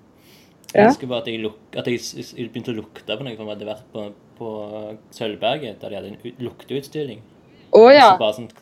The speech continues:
Speaker 1: kanskje jeg kan lukte på kunsten her også. Og så
Speaker 2: Å, ja.
Speaker 1: tror jeg
Speaker 2: Så var det ikke
Speaker 1: Jo, det var litt sånn pikant lukt på noe av det. <laughs>
Speaker 2: På, i, på, på, på Studio sytten?
Speaker 1: Ja. Jeg, jeg vet
Speaker 2: Å,
Speaker 1: ikke
Speaker 2: ja.
Speaker 1: hvem som drakk hvem, hva, akkurat.
Speaker 2: Nei.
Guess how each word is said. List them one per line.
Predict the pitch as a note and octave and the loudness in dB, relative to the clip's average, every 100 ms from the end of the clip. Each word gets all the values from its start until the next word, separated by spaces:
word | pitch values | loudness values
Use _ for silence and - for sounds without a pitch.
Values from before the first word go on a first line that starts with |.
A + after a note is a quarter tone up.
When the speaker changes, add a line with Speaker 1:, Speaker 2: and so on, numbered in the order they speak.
| _ | _
Speaker 1:
kanskje | - G#2+ A2 | -16 -12 -14
jeg | G#2+ | -14
kan | G#2+ | -16
lukte | G2+ _ - | -18 _ -16
på | G#2+ | -14
kunsten | - A2 - A2 | -14 -16 -18 -16
her | G#2 G#2 | -14 -14
også. | G#2+ B2 _ _ _ | -14 -16 _ _ _
Og | C3+ | -20
så | - - A#2 A2+ A#2 A2+ - | -20 -12 -8 -6 -6 -6 6
Speaker 2:
Å, | A3+ | 6
ja. | F#3 | 6
Speaker 1:
tror | A2+ | 0
jeg | A2+ A2+ | -6 -8
Speaker 2:
Så | - F#3 | 0 6
var | C#3+ E3+ | 8 6
det | A#3 | 4
ikke | G#3 F3+ E3+ F3+ _ _ _ | 2 2 2 -4 _ _ _
Speaker 1:
Jo, | B3+ D#4+ | -8 -6
det | G#3+ | -4
var | D3 | -4
litt | A#3 | -4
sånn | B3+ A#3 E3 D#3 C#3+ | -8 -10 -10 -10 -12
pikant | D3 C#3 B2 B2+ | -14 -12 -14 -12
lukt | A#2 A2+ _ | -14 -16 _
på | D3 | -14
noe | A2+ G#2+ | -12 -12
av | C#3 | -16
det. | G#2+ _ _ _ _ _ | -20 _ _ _ _ _
<laughs> | - - - - - D#3 - _ _ - - - - _ _ - | -6 -4 -4 -6 -8 -10 -14 _ _ -20 -20 -20 -20 _ _ 6
Speaker 2:
På, | C4 B3+ - | 8 8 6
i, | A#3 A#3+ | 4 4
på, | A#3+ - G3+ G3+ | 2 4 4 4
på, | F#3 - _ | -4 -8 _
på | F#3 | -4
Studio | - E3+ E3+ | -2 0 0
sytten? | D#3+ D#3+ E3+ F4+ - _ _ | 0 4 10 10 8 _ _
Speaker 1:
Ja. | D3+ E3 D#3+ - C#3+ C3 - _ _ _ | -14 -14 -14 -20 -20 -20 -20 _ _ _
Jeg, | C3 | -12
jeg | - C#3 | -6 -4
vet | B2+ | 2
Speaker 2:
Å, | |
Speaker 1:
ikke | - | 4
Speaker 2:
ja. | F#3+ | 4
Speaker 1:
hvem | G3+ | 0
som | C#3 | -6
drakk | B2 A2 - - | -10 -14 -12 -12
hvem, | G#2+ C3 _ _ | -12 -14 _ _
hva, | A#2+ C3 C3+ _ _ | -12 -10 -20 _ _
akkurat. | D3 D3 - | -20 -14 4
Speaker 2:
Nei. | G#3+ E3 | 4 4